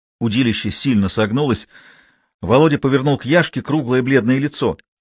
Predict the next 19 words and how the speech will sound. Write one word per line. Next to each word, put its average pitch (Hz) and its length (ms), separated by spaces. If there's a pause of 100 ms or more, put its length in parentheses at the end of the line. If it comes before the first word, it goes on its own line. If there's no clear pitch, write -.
"Держи!" — 247 800
крикнул 233 360
Яшка. 185 460 (500)
Но 131 220
в - 20
этот 160 220
момент 135 340
земля 143 300
под 107 120
ногами 104 460
у 104 80
Володи 98 320
зашевелилась, 131 800
подалась, 139 600 (220)
он 143 200
потерял 139 420
равновесие, 135 680 (260)
выпустил 143 760
удочку, 160 540